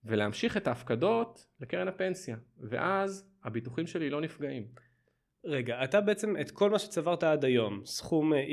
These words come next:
Speaker 2: X מסוים, אתה מעביר ל-I R A,
Speaker 1: נכון.
Speaker 2: אה, ואתה ממשיך את ההפקדות השוטפות לקרן הפנסיה הרגילה.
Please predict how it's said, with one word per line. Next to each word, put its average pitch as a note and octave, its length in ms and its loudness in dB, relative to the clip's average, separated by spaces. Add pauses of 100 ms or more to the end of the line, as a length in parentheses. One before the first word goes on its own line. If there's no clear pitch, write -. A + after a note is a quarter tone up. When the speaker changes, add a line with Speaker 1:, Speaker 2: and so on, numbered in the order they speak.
(160)
Speaker 2:
X - 160 -6
מסוים, F#3+ 320 2
אתה F3 140 -2
מעביר C#3 400 2
ל-I A#2+ 340 0
R G#2+ 40 -2
A, C#3 480 0
Speaker 1:
נכון. G#2 260 -6
Speaker 2:
אה, A#2+ 180 4 (120)
ואתה B2 280 0
ממשיך G3 760 0
את E3 120 -4
ההפקדות D3+ 440 0
השוטפות A3 440 -4
לקרן G3 360 2
הפנסיה D3+ 340 0
הרגילה. A#2+ 340 0